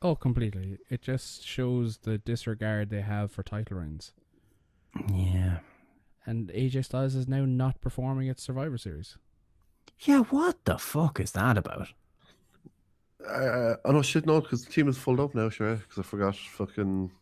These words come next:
Speaker 3: Jeff
Speaker 2: And
Speaker 3: took
Speaker 2: it
Speaker 3: the spot.
Speaker 1: Yeah.
Speaker 3: I was gonna say, was he gonna take D-Bry's spot? But no, they've already filled that one.
Speaker 2: That's what we were saying last night. A J is just off the card now. So they lost Becky
Speaker 3: Hmm.
Speaker 2: and A J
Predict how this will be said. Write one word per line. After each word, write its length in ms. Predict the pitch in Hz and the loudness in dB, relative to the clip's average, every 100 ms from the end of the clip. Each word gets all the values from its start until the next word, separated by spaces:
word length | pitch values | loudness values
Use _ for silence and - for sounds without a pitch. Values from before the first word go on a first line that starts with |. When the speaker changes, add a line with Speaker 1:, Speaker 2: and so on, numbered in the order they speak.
| _ | _
Speaker 3:
Jeff 160 | - 101 | 2 4
Speaker 2:
And 80 | 123 | 4
Speaker 3:
took 100 | - | 2
Speaker 2:
it 60 | |
Speaker 3:
the 40 | - | -2
spot. 320 | - 98 95 - - - - | 2 2 2 -6 -20 -20 -8
Speaker 1:
Yeah. 140 | 123 - - - _ _ _ _ | -8 -8 -12 -20 _ _ _ _
Speaker 3:
I 160 | - - | -2 2
was 100 | 113 | 2
gonna 100 | 117 | 4
say, 140 | 113 | 8
was 140 | 98 92 | 8 10
he 80 | 104 | 8
gonna 160 | 98 | 8
take 180 | - 90 | 6 2
D-Bry's 400 | 98 90 85 85 | 4 6 6 4
spot? 300 | - 85 98 - | 4 2 2 -2
But 100 | 82 | 2
no, 120 | 90 | 4
they've 120 | 90 | 4
already 220 | 95 101 95 | 4 4 2
filled 260 | - 107 | 2 4
that 60 | 98 | 4
one. 60 | |
Speaker 2:
That's 200 | - 170 | 2 2
what 60 | 175 | 4
we 40 | |
were 60 | 165 | 4
saying 220 | 151 143 | 4 6
last 160 | 151 - | 4 2
night. 80 | 95 | 2
A 140 | 123 | 6
J 120 | 131 | 8
is 120 | 127 117 | 8 6
just 160 | 117 | 4
off 220 | - 120 | 2 0
the 100 | - | 2
card 260 | 113 123 117 | 4 4 4
now. 200 | 78 - | 0 -2
So 320 | - 123 117 - - - - | 4 6 6 2 -16 -6 6
they 80 | |
lost 300 | 127 135 123 | 8 8 4
Becky 300 | 139 170 156 | 2 4 6
Speaker 3:
Hmm. 100 | 156 | 6
Speaker 2:
and 180 | 123 120 | 6 6
A 160 | 110 104 | 6 4
J 300 | - - | 2 -6